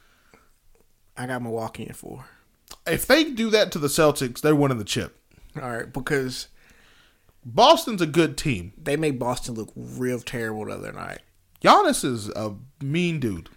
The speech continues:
Speaker 1: My man can play. T-, oh, man, that dude's so humble, though, too. And it's so crazy.
Speaker 2: Mm-hmm.
Speaker 1: My man goes out and gives you thirty-eight, thirty-three, fifteen, and,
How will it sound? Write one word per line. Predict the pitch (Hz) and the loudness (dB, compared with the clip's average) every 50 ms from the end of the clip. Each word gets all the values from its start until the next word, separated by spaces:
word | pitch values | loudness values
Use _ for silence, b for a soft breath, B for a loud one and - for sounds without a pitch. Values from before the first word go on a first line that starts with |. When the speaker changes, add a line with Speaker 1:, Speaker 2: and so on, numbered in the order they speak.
| b b b b b b b | b b b b b b b
Speaker 1:
My | - 185 262 | 8 10 10
man | 294 277 254 240 | 12 12 10 10
can | 214 214 | 8 8
play. | - 240 214 208 | 10 10 10 10
T-, | - - - - - | 8 2 -10 -4 6
oh, | - 247 247 226 220 214 | 10 12 12 12 12 12
man, | 214 220 220 208 202 208 | 12 12 12 12 12 12
that | 220 214 196 | 10 10 10
dude's | 214 214 202 196 | 8 4 4 4
so | - - 208 190 175 | 6 8 8 8 8
humble, | - 196 185 185 170 165 151 147 | 6 4 4 4 4 4 4 4
though, | 147 139 131 | 4 2 2
too. | 123 - - 160 151 143 139 | -2 -2 0 0 0 2 2
And | 147 151 | 0 0
it's | 143 - - | 0 0 -2
so | - - 175 156 147 | 0 2 4 4 2
crazy. | 151 - - 143 135 131 127 123 120 113 113 - _ _ - | 2 0 -2 -2 0 0 -2 -4 -8 -10 -12 -14 _ _ -10
Speaker 2:
Mm-hmm. | 151 185 214 247 262 269 277 - | -8 -6 -4 -4 -6 -6 -4 -2
Speaker 1:
My | 165 | 0
man | 170 180 170 160 | 2 2 2 4
goes | 160 170 165 160 151 | 6 6 6 6 6
out | 160 151 147 147 | 6 6 4 4
and | 143 | 2
gives | 139 151 143 143 | 0 -2 0 0
you | 143 131 | -2 -6
thirty-eight, | - - 151 147 147 151 147 147 139 139 139 139 135 - - - - | -4 0 2 2 2 4 2 2 2 2 2 2 0 -2 -6 -10 0
thirty-three, | - 165 175 175 170 170 - 165 160 160 160 156 | 4 4 6 6 4 2 0 0 2 2 2 0
fifteen, | 143 - - 165 147 - - - 160 156 151 135 | 0 0 -2 -2 -2 -4 -6 -4 -4 -2 -2 -2
and, | 123 113 113 113 | -4 -6 -8 -12